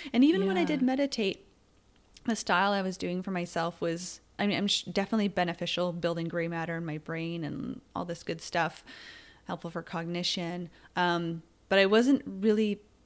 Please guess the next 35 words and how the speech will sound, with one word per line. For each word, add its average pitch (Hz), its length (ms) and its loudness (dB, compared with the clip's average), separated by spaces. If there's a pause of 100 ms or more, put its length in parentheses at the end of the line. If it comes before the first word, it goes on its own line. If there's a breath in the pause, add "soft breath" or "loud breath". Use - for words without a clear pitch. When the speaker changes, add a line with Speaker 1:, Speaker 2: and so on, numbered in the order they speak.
Speaker 1:
putting 196 400 0
my 185 100 -2
attention 175 540 -4
on 170 180 -4
my 156 160 -2
breath. 247 640 0 (520)
Speaker 2:
Yeah. 208 100 0
Speaker 1:
I'd 180 120 0
put 185 120 4
it - 80 2
more 170 220 -4
on 165 120 -6
my 160 140 -6 (120)
thoughts. - 680 -4 (840 soft breath)
So 175 460 2
I 302 140 2
think 349 180 2
Speaker 2:
Ah, 240 60 2
Speaker 1:
I 233 80 4
Speaker 2:
okay, 220 320 4
Speaker 1:
would 180 100 -4
Speaker 2:
yep. 269 240 -2 (120)
Speaker 1:
switch - 540 -4
that 160 200 -2
a - 60 -4
little - 200 -6
bit. - 440 -10 (160)
There's 175 160 -2
so 180 200 0
many 214 220 2
Speaker 2:
Yeah. - 60 -4
Speaker 1:
types 170 280 -8
of - 80 -8
meditation, 156 600 -4
right? 262 360 -2